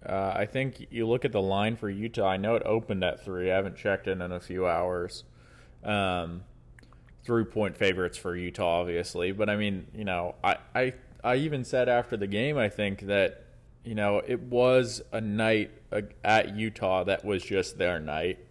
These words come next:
Uh, and credit to them for that one hundred percent. But you know, I, those teams are not thirty points apart. Obviously, we knew that,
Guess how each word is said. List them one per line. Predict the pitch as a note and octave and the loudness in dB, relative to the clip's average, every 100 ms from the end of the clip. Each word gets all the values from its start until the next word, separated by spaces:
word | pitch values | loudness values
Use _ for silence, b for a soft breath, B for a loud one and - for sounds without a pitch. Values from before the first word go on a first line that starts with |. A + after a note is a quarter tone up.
| b b b b - | b b b b 0
Uh, | F#2 F2+ | 2 2
and | F#2+ | 0
credit | - A2 G#2 - | 2 4 4 0
to | G2 | 0
them | G2 G#2 | 0 0
for | G2+ F#2 | 0 0
that | F2 E2+ | 2 2
one | E2+ | -2
hundred | G2+ F#2 D#2+ | -6 -6 -8
percent. | E2 - G2+ F2+ E2+ - | -10 -4 -2 -2 -4 -8
But | G#2 E2+ E2 - - b b b b - | -2 0 0 -4 -16 b b b b -4
you | |
know, | G2 | 0
I, | G2+ B2 - B2 | 2 2 0 2
those | C3 C3 B2+ | 6 6 4
teams | B2+ A#2+ A2 | 0 0 2
are | G#2+ | 2
not | G2+ F#2 - - | 4 2 2 -2
thirty | G2 F2+ | -2 -4
points | E2 F2 E2+ - | -6 -8 -6 -8
apart. | E2 - C2 - - | -6 -4 -6 -6 -2
Obviously, | G2 F#2 - F2+ | -2 -2 -6 -6
we | F2 | -6
knew | E2+ E2 E2 | -8 -10 -6
that, | C#2 C#2+ E2+ | -2 -2 -2